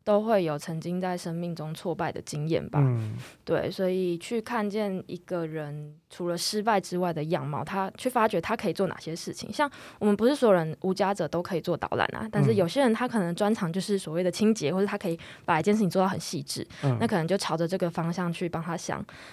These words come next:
Speaker 1: 说他可以做的工作。或者是像芒草心大概二零一，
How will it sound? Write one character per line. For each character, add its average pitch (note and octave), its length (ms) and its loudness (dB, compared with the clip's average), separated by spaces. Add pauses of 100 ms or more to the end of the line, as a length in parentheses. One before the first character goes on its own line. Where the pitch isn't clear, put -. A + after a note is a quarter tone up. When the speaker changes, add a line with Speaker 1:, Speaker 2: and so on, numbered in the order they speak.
Speaker 1:
说 F3 140 -4
他 F3+ 100 0
可 F3 120 -4
以 C3+ 60 -2
做 D#3+ 140 -2
的 - 100 -2
工 - 260 -6
作。 - 140 -8
或 - 180 -4
者 F3+ 100 0
是 E3+ 140 -2
像 G#3 160 0
芒 F3 140 -2
草 F#3+ 180 -4
心 F#3 180 -2
大 F#3+ 140 -2
概 F#3+ 60 -2
二 A#3+ 160 2
零 F3 160 0
一， F#3 380 -2